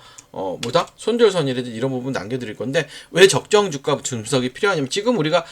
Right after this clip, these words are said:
일 년 실적이 발표가 났기 때문에 테마성이 있을지 이 종목의 미래 가치가 정말 있는지에 대해서 좀 설명을 드리도록 할 테니까요. 어, 궁금한 점 있으신 분들 언제든지 영상에 있는 번호로 남겨주시고요.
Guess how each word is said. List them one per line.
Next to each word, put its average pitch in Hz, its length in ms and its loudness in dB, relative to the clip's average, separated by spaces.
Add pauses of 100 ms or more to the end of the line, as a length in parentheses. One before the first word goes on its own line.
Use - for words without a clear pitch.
(220)
일 143 140 4
년 196 120 4
실적이 208 460 0
발표가 156 380 -10
났기 107 180 -12
때문에 113 220 -8
테마성이 233 520 0
있을지 113 540 -8 (400)
이 110 60 -12
종목의 151 300 0
미래 147 200 -2
가치가 202 340 -4
정말 110 300 -8
있는지에 147 480 -6 (800)
대해서 101 320 -8
좀 110 160 -10 (340)
설명을 165 440 -2
드리도록 107 320 -6
할 156 60 -10
테니까요. 160 440 -2 (320)
어, 110 260 4
궁금한 156 400 2
점 143 120 -2
있으신 127 340 -4
분들 123 260 -2
언제든지 143 420 -4
영상에 131 360 -2
있는 123 180 -6
번호로 110 300 -8
남겨주시고요. 131 1000 -2